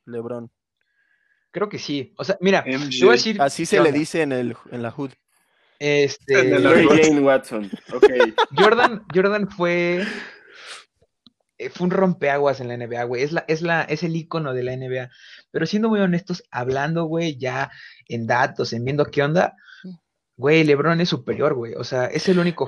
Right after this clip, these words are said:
Speaker 1: Pero es
Speaker 2: jugador
Speaker 1: que
Speaker 2: que... está en la, en, en puntos, en asistencias, todos los récords, está siempre LeBron, güey.
Speaker 1: ¿Cuántos anillos tiene?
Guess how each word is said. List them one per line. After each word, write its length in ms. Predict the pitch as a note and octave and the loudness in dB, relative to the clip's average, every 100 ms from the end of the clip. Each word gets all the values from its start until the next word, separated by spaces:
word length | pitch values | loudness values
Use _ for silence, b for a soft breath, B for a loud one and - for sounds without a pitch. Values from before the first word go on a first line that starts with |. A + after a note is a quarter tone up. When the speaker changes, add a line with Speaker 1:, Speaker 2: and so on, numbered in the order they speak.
| - | 2
Speaker 1:
Pero 140 | F3 | 4
es 60 | C3+ | 6
Speaker 2:
jugador 80 | C#3+ | 4
Speaker 1:
que 60 | |
Speaker 2:
que... 80 | C#3+ | 2
está 420 | - C3+ C3+ B2 _ | -4 0 0 -2 _
en 240 | D3 C#3 | -4 0
la, 340 | B2+ A#2 A2+ A2+ | 0 -2 -4 -10
en, 400 | B2 A#2 A2 G2+ - | -10 -8 -8 -8 -8
en 160 | A#2+ | -10
puntos, 600 | - D#3+ F3+ E3 E3 E3 | -4 0 2 4 4 2
en 100 | C3 | -2
asistencias, 840 | A#2 A2+ - C#3 D3 D3+ C#3 C#3 - | -6 -10 -6 -4 -2 -2 0 0 -4
todos 220 | C#3+ D3 | -4 -2
los 120 | C3+ A#2+ | -2 -2
récords, 420 | C3+ B2+ C3 - | -4 -4 -6 -6
está 180 | - B2 | -12 -8
siempre 460 | - C3 C#3+ C#3 | -8 -6 -6 -6
LeBron, 560 | B2 A2 A2+ C3+ C#3 C#3 | -6 -6 -4 -2 0 0
güey. 280 | C#3 C3+ C3+ B B B B B - | 0 2 0 B B B B B 2
Speaker 1:
¿Cuántos 400 | - G3+ C#4 G3 | 4 6 2 0
anillos 380 | D#3+ E3+ F3+ - | 0 0 -2 -4
tiene? 400 | C#3+ C#3 A#2+ | -10 -12 -14